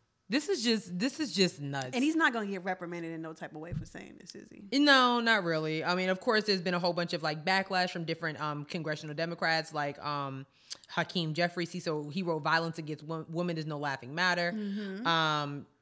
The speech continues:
Speaker 1: you know, California Rep Eric Swalwell, he actually called for his resignation. Like, what are you doing?
Speaker 2: Yes.
Speaker 1: Um, he said, "America has suffered enough violence around politics."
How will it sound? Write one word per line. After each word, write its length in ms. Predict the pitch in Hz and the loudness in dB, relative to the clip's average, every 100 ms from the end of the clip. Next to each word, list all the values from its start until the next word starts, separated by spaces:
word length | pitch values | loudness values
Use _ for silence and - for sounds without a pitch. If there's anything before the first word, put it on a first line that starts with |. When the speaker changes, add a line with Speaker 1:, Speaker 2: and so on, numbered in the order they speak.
| _ 160 | _ -4
Speaker 1:
you 140 | 165 | -2
know, 300 | 156 147 143 | 0 -2 -4
California 480 | 147 190 185 180 175 | 2 2 2 -2 -2
Rep 280 | 160 156 - | 0 -2 -2
Eric 260 | - 160 160 | -4 -2 -2
Swalwell, 720 | - 175 170 170 170 165 160 | 0 4 4 4 2 2 -2
he 240 | 165 175 185 | -6 -4 0
actually 300 | 170 - 160 | 0 -2 -6
called 260 | 175 165 151 | -2 -2 -2
for 100 | 151 | -4
his 120 | 151 | -4
resignation. 560 | 151 151 147 170 175 165 | -4 -4 -2 -2 0 0
Like, 160 | 147 | -2
what 140 | 135 185 | 0 0
are 40 | |
you 120 | 220 | 0
doing? 420 | 160 175 139 123 - - - - | 0 -2 -4 -8 -14 -20 -20 -12
Speaker 2:
Yes. 480 | 202 190 156 - | -4 -4 -4 -4
Speaker 1:
Um, 160 | 160 156 | -2 0
he 120 | 175 | 0
said, 240 | 175 175 160 | 0 0 0
"America 360 | 175 170 180 185 | 2 4 4 2
has 160 | 170 165 | -2 0
suffered 240 | 170 170 | -2 0
enough 320 | 156 165 175 | 0 2 2
violence 460 | 170 165 170 180 180 | 4 4 4 2 -2
around 240 | 160 151 | 0 -2
politics." 680 | 147 165 180 208 233 - | 0 0 0 -2 -4 -4